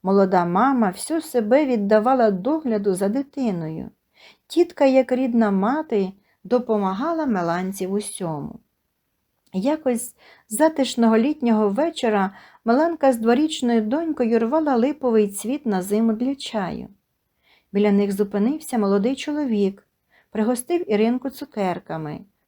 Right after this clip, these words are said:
потім відрекомендувався.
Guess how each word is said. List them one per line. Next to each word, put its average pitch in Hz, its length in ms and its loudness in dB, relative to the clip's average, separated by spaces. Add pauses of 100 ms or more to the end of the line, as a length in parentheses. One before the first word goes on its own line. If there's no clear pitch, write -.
(160)
потім 208 560 -2 (340)
відрекомендувався. 240 1300 -2